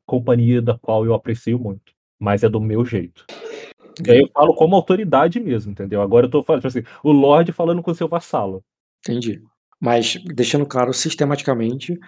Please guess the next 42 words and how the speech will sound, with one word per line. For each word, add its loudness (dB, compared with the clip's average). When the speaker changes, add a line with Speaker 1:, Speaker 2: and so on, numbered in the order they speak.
Speaker 2:
o 0
Vino -2
não 0
vai 2
trazer 2
uma, -2
não -2
vai 0
desmanchar -2
a -6
tropa -4
lá 0
de -6
cima, -4
o -8
que -8
significa -2
que -2
ele 2
vai 0
trazer -2
só -4
Speaker 1:
Por -12
que -20
Speaker 2:
talvez -4
Speaker 1:
só -2
Speaker 2:
uma -2
Speaker 1:
lá -4
de -14
cima? -2
Eu -6
falei -4
lá -2
de -4
baixo. -4
Aqui -10
já -2
tão -2
na -4
muralha -2
lá -4
embaixo. -8